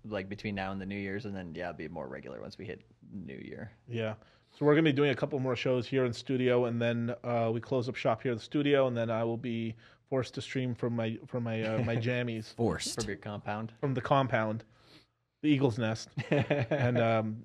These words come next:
Speaker 2: yeah, so I'll be doing, I'll be doing some streams over there, but, like, um, yeah, I'm actually gonna have a stream tomorrow at eight P M Pacific Standard Time, and it's gonna be an A M A.
Speaker 1: Yep.
Speaker 2: Yeah, a cool A M A. So you got, so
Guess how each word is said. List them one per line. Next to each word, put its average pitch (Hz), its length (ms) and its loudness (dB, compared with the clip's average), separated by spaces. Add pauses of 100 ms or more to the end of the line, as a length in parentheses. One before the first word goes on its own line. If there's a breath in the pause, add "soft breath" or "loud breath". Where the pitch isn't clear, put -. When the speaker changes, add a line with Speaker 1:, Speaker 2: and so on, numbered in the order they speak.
Speaker 2:
yeah, 143 220 8
so 160 140 6
I'll 180 60 10
be 196 80 8
doing, 180 180 6
I'll 151 80 4
be 185 80 4
doing 190 140 4
some 135 120 -2
streams 139 280 0
over 131 120 6
there, 127 160 6
but, 123 200 2
like, 120 280 2
um, 117 480 2 (420)
yeah, 160 160 10
I'm 147 100 6
actually 156 400 6
gonna 135 160 0
have 143 100 4
a 123 60 2
stream 143 360 -4
tomorrow 127 420 2
at 117 200 2
eight 139 220 -2
P - 120 -2
M 127 120 2
Pacific 123 300 -2
Standard 127 280 2
Time, 131 280 4
and 120 140 2
it's 117 140 0
gonna 131 160 2
be 123 140 2
an 117 80 0
A 113 140 0
M 113 100 -4
A. 98 180 -8 (280)
Speaker 1:
Yep. 107 280 -4
Speaker 2:
Yeah, 120 240 0
a 120 100 -4
cool 139 260 4
A 135 80 6
M 131 120 2
A. 123 80 4
So 135 140 -2
you 120 40 0
got, 143 280 4
so 123 180 2